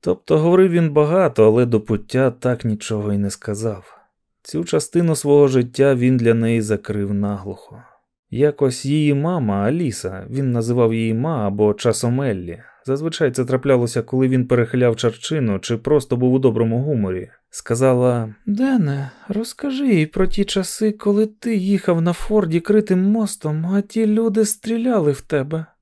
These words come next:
І він так похмуро подивився на Одеттину маму, поглядом забороняючи їй чіпати цю тему, що мама, вона завжди була трохи подібною до горобчика,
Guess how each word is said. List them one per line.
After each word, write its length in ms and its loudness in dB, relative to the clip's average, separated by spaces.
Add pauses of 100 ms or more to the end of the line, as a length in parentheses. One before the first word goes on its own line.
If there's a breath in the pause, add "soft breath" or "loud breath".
(120)
І 320 0
він 320 -4
так 360 -2
похмуро 640 0
подивився 540 0
на 140 2
Одеттину 580 0
маму, 580 -2
поглядом 480 0
забороняючи 760 2
їй 140 0
чіпати 540 -2
цю 200 -2
тему, 440 -2
що 300 -2
мама, 600 -6 (220)
вона 240 -4
завжди 420 -4
була 240 2
трохи 340 -2
подібною 500 0
до 140 2
горобчика, 720 -4